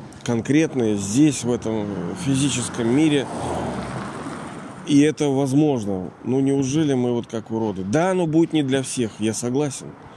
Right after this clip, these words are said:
Оно не для всех будет. Многие не примут, потому что там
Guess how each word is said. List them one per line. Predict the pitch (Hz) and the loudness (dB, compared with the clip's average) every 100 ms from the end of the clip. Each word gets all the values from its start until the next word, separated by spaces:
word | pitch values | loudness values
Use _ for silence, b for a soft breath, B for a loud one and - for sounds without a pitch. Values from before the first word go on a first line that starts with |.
| B B | B B
Оно | 117 127 | -2 2
не | 151 | 2
для | 147 156 | 2 0
всех | 151 190 139 | 0 0 0
будет. | 107 90 B B B | 0 -2 B B B
Многие | 127 170 185 147 | 4 4 6 4
не | 143 | 4
примут, | 135 190 170 - | 4 4 4 2
потому | 131 131 139 | 0 0 0
что | 143 131 | -2 0
там | 180 160 | 0 -2